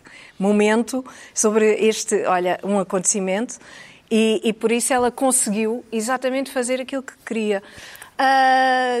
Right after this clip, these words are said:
depois tivemos outros, outros exemplos. Houve outras declarações políticas com, com trapos. Por exemplo, esta, esta atriz, Cara,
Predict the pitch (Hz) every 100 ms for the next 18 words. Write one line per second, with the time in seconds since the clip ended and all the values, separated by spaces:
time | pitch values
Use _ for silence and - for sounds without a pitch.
0 | 247 - 349 339 349 320 285 311 359 277
1 | 247 - - - 330 294 233 208 165 170
2 | 160 233 254 240 262 262 233 - 233 226
3 | 208 226 208 226 208 196 180 185 175 -
4 | 180 170 - 190 185 180 185 - - 220
5 | 208 214 190 220 214 240 220 160 220 254
6 | 233 226 226 202 - - 240 240 240 233
7 | 226